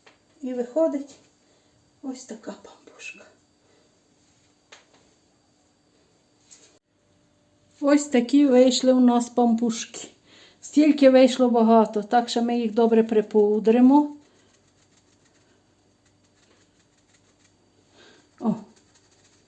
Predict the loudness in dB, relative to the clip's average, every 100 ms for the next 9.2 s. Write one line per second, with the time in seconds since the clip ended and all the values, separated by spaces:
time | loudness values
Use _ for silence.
0 | _ _ _ _ _ _ _ _ _ _
1 | _ _ _ _ _ _ _ _ _ _
2 | _ _ _ _ _ _ _ _ _ _
3 | _ -10 -4 -2 -2 -2 -6 -4 -4 -4
4 | -2 -4 -6 -8 -6 -6 -6 -8 -14 -20
5 | _ _ _ _ _ _ _ 0 0 2
6 | -2 -4 -6 -10 _ _ _ _ _ _
7 | _ _ _ _ _ _ _ _ -8 -4
8 | 0 0 2 2 4 4 4 2 -2 -8
9 | -8